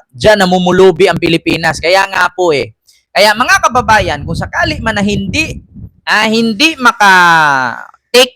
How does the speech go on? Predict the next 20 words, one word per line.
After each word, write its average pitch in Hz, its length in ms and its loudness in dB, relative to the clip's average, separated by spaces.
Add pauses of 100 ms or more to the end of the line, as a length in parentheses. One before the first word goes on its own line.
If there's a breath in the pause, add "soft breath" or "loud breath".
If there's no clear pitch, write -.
oath 269 320 4
o 190 80 0
makapanumpa 190 720 0
si 185 80 -6
Digong, 160 400 -4
automatic 202 960 -2
po, - 400 2 (800)
tanggal 196 480 0
na 170 80 2
siya. 160 240 0 (1040)
Eh, 311 160 -4
wala 339 320 4
na 403 80 2 (160)
eh. - 20 2 (1000)
Mayor 349 320 0
ka. - 480 -2 (720)
Hindi 554 320 0
ka 285 80 -2
naman 285 240 0
nakapanumpa. 240 720 2